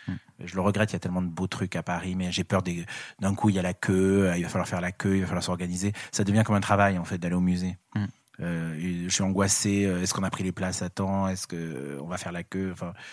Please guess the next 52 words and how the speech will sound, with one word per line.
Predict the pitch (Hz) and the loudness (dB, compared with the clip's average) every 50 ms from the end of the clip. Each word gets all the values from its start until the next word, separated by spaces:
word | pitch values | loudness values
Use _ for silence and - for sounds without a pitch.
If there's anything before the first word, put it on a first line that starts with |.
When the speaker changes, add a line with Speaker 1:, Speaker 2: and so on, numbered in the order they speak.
| - - - - - - - | -18 -18 -20 -20 -20 -12 -6
Speaker 2:
est-ce | - - - | -6 -6 -4
qu'il | - 92 | -2 -2
va | 92 - | -2 0
pleuvoir ? | - 98 92 85 92 92 80 - - - | 2 0 2 2 2 2 2 2 0 -2
<laughs> | |
Est-ce | - - | -6 -8
qu'on | - | -8
va | 92 | -6
faire | - - 85 | -6 -4 -6
la | 90 | -6
queue | 98 - | -6 -4
sous | - - - | -4 -2 -2
la | 107 | -4
pluie ? | - - - - - 101 - | -4 -6 -10 -10 -8 -6 -4
<laughs> | - 113 - - - - - - - - - - - - - - | -4 -4 -2 -4 -6 -8 -8 -12 -12 -14 -14 -14 -14 -14 -14 -6
Enfin, | - 117 110 107 | -2 -2 0 0
il | 107 | 0
y | 110 | 0
a, | 110 | -2
je | 107 107 | -2 -4
trouve | 110 - 120 110 | -8 -10 -12 -10
toutes | - 127 - - | -8 -6 -2 0
les | 120 110 | 2 2
raisons | 107 110 107 110 117 117 | 4 2 2 2 0 0
pour | 107 101 | 4 6
pas | 113 113 | 6 6
Speaker 1:
Hmm. | 107 | 6
Speaker 2:
le | 92 | 4
faire, | - - 104 104 107 110 107 95 71 | 2 2 2 4 4 4 2 0 0
et | 78 90 90 | -2 -2 0
ça, | - 95 92 | 2 0 0
je | 92 | 0
regr-, | 87 92 87 - - - | -2 -6 -6 -8 -10 -10
je | - - - | -8 -6 -6
regrette. | 90 87 90 92 - - - - - - - _ _ _ _ _ _ _ _ _ _ | -4 -4 -6 -6 -8 -10 -16 -20 -20 -20 -20 _ _ _ _ _ _ _ _ _ _
Après, | - 95 - 117 | -6 0 2 4
je | - - | 4 4
me | 101 | 4
dis, | 92 101 | 4 4
on | 101 | 2
a | 92 - | 2 0
plusieurs | - - 104 92 98 90 85 | 0 -2 0 0 2 0 0
vies. | 82 85 98 | -2 -6 -10
Peut-être | - - - - - | -10 -10 -10 -10 -8
quand | - 85 | -8 -6
je | - - | -6 -6
serai | - 82 | -6 -8
plus | 78 - - - 90 | -10 -8 -10 -10 -10
vieux, | 85 - 87 90 95 101 | -8 -6 -4 -2 -2 -2
je | 90 82 | -2 -4
vais | 82 73 | -6 -8
me, | 78 85 82 | -8 -10 -12